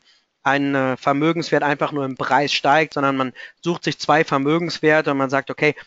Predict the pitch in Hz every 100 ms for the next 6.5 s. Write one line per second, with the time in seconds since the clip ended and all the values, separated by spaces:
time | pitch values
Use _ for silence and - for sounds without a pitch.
0 | _ 147 107 160 165 147 147 151 135 -
1 | 156 160 - 156 - 147 147 147 135 139
2 | 147 175 170 156 151 131 123 151 175 165
3 | 151 143 - - 135 127 - - 156 165
4 | 165 - - _ - 131 139 151 - 156
5 | 147 139 - 123 131 175 - 156 151 139
6 | 143 147 135 147 156